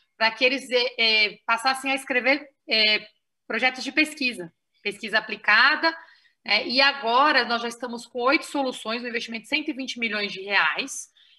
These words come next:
em oito soluções que estão com os projetos rodando, e haverá um novo edital agora no final do mês de abril, é, pra nova rodada, com mais de cem milhões de reais investidos. E qual que é o desenho do projeto?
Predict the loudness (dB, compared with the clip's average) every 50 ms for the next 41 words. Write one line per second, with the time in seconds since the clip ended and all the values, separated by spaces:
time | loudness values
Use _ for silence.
0 | _ _ -10 -8 -2 0 2 2 2 0 -2 -4 -4 -4 -4 -6 -6 -8 -8 -8
1 | -8 -10 -12 -12 -12 -12 -10 -10 -10 -10 -8 -12 -16 -16 -12 -10 -10 -8 -8 -8
2 | -8 -10 -10 -8 -6 -6 -6 -4 -4 -4 -4 -6 -8 -10 -14 -18 -20 -20 _ _
3 | 2 2 4 4 4 2 4 4 4 4 2 2 0 0 2 2 0 -2 -2 -6
4 | -8 -4 0 2 4 4 2 2 -2 -6 -14 -20 _ _ _ _ _ _ 0 2
5 | 2 2 0 -2 0 2 2 4 4 4 4 4 2 0 -4 -8 -10 -10 -8 -2
6 | 0 2 2 2 0 -4 -6 -4 -2 -2 -2 -2 -2 -2 -2 -2 -4 -6 -4 -2
7 | -2 -2 -4 -6 _ _ _ _ _ _ -8 -6 0 2 2 2 2 4 2 2
8 | 2 2 0 -2 -2 0 2 4 4 4 4 2 -2 -8 -10 -2 2 2 2 2
9 | 2 -2 -8 -8 -6 -4 -4 -2 -2 -2 -4 -4 -6 -6 -4 -2 0 0 0 -2
10 | -4 -8 -8 -8 -8 -8 -6 -6 -6 -6 -6 -8 -10 -10 -8 -6 -4 -4 -2 -2
11 | -4 0 2 2 0 2 0 -2 -2 -2 -2 -6 -10 -10 -10 -8 -8 -8 -8 -10
12 | -12 -14 -16 _